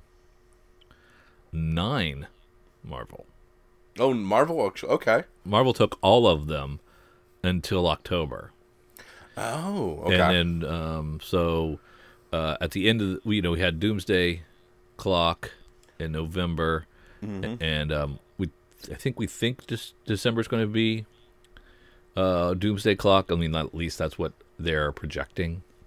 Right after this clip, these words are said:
Speaker 2: Mm-hmm.
Speaker 1: So, um, so really, D C probably gets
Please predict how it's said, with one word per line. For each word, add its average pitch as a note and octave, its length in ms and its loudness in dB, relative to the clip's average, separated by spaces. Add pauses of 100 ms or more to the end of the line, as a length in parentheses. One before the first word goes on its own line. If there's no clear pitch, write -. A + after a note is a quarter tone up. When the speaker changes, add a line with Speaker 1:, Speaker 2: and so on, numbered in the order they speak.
(220)
Speaker 2:
Mm-hmm. G#2+ 600 -8
Speaker 1:
So, E2 400 2 (580)
um, D2+ 420 0 (1300)
so F#2 160 2
really, F2 260 6
D E2+ 200 2
C F2 260 2
probably F2 640 2
gets E2+ 340 6